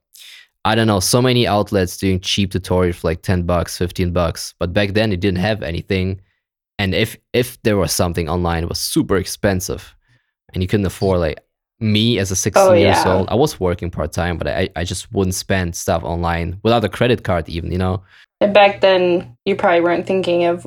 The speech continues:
Speaker 2: you wanted to spend it on that. You probably wanted to buy, like,
Speaker 1: Right.
Speaker 2: clothes or <laughs> something,
Speaker 1: Yeah,
Speaker 2: you know?
Speaker 1: one hundred percent. Or, like, just go out boozing on, on the weekends, you know? <laughs>
Speaker 2: <laughs>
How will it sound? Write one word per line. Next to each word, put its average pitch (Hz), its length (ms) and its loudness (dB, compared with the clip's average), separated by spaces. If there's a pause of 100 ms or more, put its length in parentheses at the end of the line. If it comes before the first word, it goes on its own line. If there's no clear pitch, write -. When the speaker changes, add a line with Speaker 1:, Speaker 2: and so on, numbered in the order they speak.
Speaker 2:
you 202 160 2
wanted 175 160 2
to 175 80 -2
spend 180 320 0
it 175 40 2
on 170 120 0
that. 170 200 0
You 175 40 -4
probably 185 200 0
wanted 175 160 -2
to 170 40 2
buy, 165 220 0
like, 165 260 0 (240)
Speaker 1:
Right. 92 280 2
Speaker 2:
clothes 165 280 2
or 156 100 0
<laughs> - 120 -4
something, 320 320 4
Speaker 1:
Yeah, 143 80 6
Speaker 2:
you 120 60 6
know? 101 80 6
Speaker 1:
one 120 100 4
hundred 190 120 4
percent. 107 520 -2 (840)
Or, 104 60 2
like, 107 120 2
just - 220 -4 (260)
go 101 200 4
out 92 180 2
boozing 95 560 0
on, 87 100 -8
on 95 80 0
the 90 80 2
weekends, 95 460 0
you 87 60 0
know? 147 580 2
<laughs> - 400 -6 (600)
Speaker 2:
<laughs> - 40 2